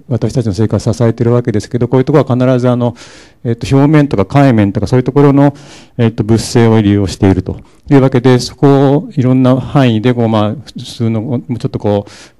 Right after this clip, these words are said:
マテリアル系から、まあ、化学系、それから生物系と、まあ、広い範囲をカバーする感じで研究を、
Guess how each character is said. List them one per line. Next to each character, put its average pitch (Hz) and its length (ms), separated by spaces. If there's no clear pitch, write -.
マ 107 100
テ 120 140
リ 113 120
ア 110 80
ル 107 100
系 110 220
か 139 140
ら、 127 120
ま 107 160
あ、 95 40
化 110 260
学 - 220
系、 104 200
そ 107 100
れ 113 80
か 117 100
ら 110 120
生 120 180
物 113 240
系 113 160
と、 110 120
ま 113 80
あ、 - 20
広 135 240
い - 20
範 120 180
囲 113 40
を 104 80
カ 113 160
バ 101 140
ー - 20
す - 120
る 101 60
感 98 220
じ 110 80
で 139 100
研 107 240
究 92 300
を、 87 40